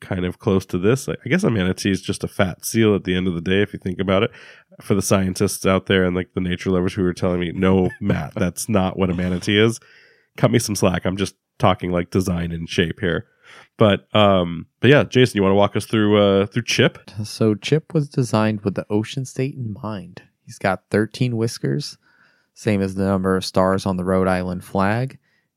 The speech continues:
Speaker 2: And he represents the state's history with the thirteenth state to sign the Constitution. Nice tie in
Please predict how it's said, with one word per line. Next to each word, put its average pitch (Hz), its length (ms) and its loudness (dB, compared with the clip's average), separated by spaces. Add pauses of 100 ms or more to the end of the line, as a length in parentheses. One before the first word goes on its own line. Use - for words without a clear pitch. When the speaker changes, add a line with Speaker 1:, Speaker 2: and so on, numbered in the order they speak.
(160)
Speaker 2:
And 95 200 -2
he 98 80 -2
represents 101 720 -4
the 101 340 2
state's - 680 -6
history 120 440 -2
with 107 120 -6
the 101 100 -2
thirteenth 110 640 -4
state 113 300 -4
to 107 100 -6
sign 107 360 -2
the 101 60 -8
Constitution. - 840 -6
Nice 95 280 -6
tie 92 260 -4
in 95 140 -4